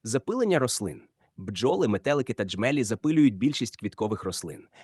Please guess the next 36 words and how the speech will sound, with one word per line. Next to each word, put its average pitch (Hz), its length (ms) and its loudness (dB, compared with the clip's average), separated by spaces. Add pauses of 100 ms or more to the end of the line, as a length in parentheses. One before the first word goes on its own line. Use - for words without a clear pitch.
Без 107 220 -4
цього 117 260 0
процесу 98 520 -4
багато 101 400 -2
фруктів, 147 440 -2
овочів 117 460 -2
та 110 120 -2
зернових 110 440 0
культур 170 440 -2
не 120 180 0
могли 151 280 2
б 120 60 -4
рости. - 420 -8 (600)
Два. 87 480 -10
Харчовий 113 480 -2
ланцюг. - 520 -4 (240)
Комахи - 400 0
є 104 140 0
їжею 110 400 0
для 92 140 -4
птахів, 131 600 -6
риб, 98 400 -2
жаб, - 420 -4
їжаків 107 480 -6
та - 100 -4
інших 113 340 -4
тварин. 95 400 -6 (260)
Без 123 260 -4
них 214 180 -2
порушиться 117 500 -2
екосистема 113 680 -4
і 110 120 -8
багато 101 440 -2
видів 120 300 0
можуть 92 320 -6
зникнути. - 540 -10